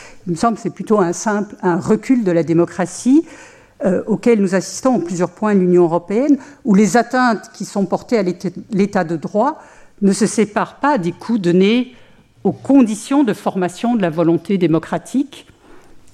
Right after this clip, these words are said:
que ce soit en termes de capacité de critiquer, de délibérer, de s'associer ou de manifester. Et il me semble que, euh,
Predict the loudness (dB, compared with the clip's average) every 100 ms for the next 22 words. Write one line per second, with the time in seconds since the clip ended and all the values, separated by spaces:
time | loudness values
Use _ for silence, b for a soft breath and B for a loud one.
0 | _ -2 0 -2 0 0 0 0 0 -2
1 | -4 -2 -2 -4 -8 -4 -4 -4 -4 -6
2 | -6 0 0 0 b b b b b -4
3 | -2 2 0 0 -2 -2 -4 -6 -10 b
4 | b b b _ _ 0 0 2 -4 -4
5 | -8 -6 -6 -6 -8 -20 _ -20 -20 _
6 | _ 0 2 2 0 -4 -2 0 2 0
7 | -2 -12 -12 -18 -18 -20 -20 -20 -20 _
8 | _ _ _ _ B B B B B B
9 | B _ _ 0 2 2 2 2 2 2
10 | -2 -4 -2 -4 -4 -4 -2 -2 -6 -12